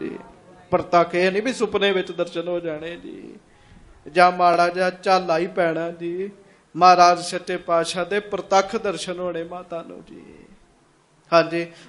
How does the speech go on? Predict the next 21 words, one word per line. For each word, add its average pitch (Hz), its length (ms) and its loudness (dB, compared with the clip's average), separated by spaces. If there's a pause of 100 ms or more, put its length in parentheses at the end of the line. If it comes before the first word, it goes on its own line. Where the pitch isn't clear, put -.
(140)
ਜਿੰਨਾ 196 340 2
ਚਿਰ 196 240 0
ਮਾਤਾ 180 380 2
ਜੀ 175 180 -4
ਰਹੇ, 190 220 0
ਮਾਤਾ 208 380 4
ਜੀ 202 120 -4
ਦਿਹਾੜੀ 202 360 4
ਵਿੱਚ 190 200 -2
ਦੋ 196 280 0
ਦੋ, 208 160 2
ਤਿੰਨ 208 320 0
ਤਿੰਨ 208 220 0
ਵਾਰ 196 260 4
ਗੁਰੂ 190 260 2
ਜੀ 185 120 -2
ਦੇ 185 120 0
ਪ੍ਰਤੱਖ 180 480 -2
ਦਰਸ਼ਨ 165 400 -2
ਕਰਦੇ 160 400 4
ਰਹੇ 80 320 -2